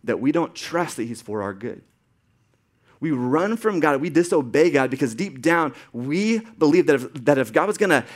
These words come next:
actually call us to do something that we don't like, that, then maybe God's trying to rob us of joy or lead us into a place where,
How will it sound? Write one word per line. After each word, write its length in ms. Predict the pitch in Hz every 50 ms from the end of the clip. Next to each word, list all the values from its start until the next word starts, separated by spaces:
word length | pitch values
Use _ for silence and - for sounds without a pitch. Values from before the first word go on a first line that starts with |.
| - - -
actually 380 | 147 180 147 - - 185 175
call 280 | 160 165 - 170 180 190
us 140 | 190 180 -
to 140 | - 170
do 280 | 135 123 113 117 165 196
something 300 | 190 - 185 175 156 139
that 120 | 135 -
we 120 | - 151 175
don't 220 | 160 160 151 123 123
like, 260 | 139 165 160 139 120
that, 140 | 156 151 -
then 200 | 147 139 139 139
maybe 260 | 160 202 226 220 190
God's 240 | 143 170 165 170 170
trying 180 | - 190 180
to 80 | 156 131
rob 320 | 117 120 135 151 180 175
us 120 | 214 214 -
of 100 | 190 156
joy 180 | 135 156 165
or 200 | 165 - 139 139
lead 220 | 131 123 147 185 202
us 160 | 196 185 -
into 400 | - 156 - 202 - - 226 202
a 60 | 185
place 360 | - - 170 165 160 160 160
where, 280 | 160 156 147 143 135